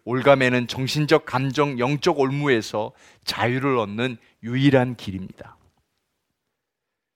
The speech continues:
성경은 용서의 삶을 이렇게 표현하고 있습니다.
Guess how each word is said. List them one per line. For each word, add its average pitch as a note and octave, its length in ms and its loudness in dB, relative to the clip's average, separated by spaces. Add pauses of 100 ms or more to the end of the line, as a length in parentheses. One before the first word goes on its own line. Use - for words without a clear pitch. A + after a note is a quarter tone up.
(160)
성경은 F#3+ 460 4
용서의 F3 440 6
삶을 E3+ 380 2
이렇게 C#3 300 0
표현하고 D3+ 480 -4
있습니다. - 520 -14